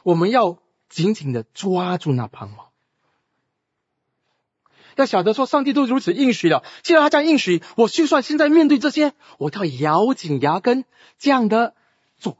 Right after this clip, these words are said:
下去，这样的顺服他，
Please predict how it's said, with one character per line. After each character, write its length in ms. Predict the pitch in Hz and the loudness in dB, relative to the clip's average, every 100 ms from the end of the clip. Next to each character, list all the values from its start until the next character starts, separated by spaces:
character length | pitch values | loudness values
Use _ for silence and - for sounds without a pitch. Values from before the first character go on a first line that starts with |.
| - | -14
下 120 | 143 | -20
去， 240 | - - _ _ _ _ _ _ _ _ _ _ _ _ _ _ - | -20 -20 _ _ _ _ _ _ _ _ _ _ _ _ _ _ -2
这 100 | 269 | 0
样 80 | |
的 80 | 220 | 0
顺 380 | - - 330 233 | -4 0 0 0
服 140 | 156 | -4
他， 300 | 156 165 170 | 0 -2 -2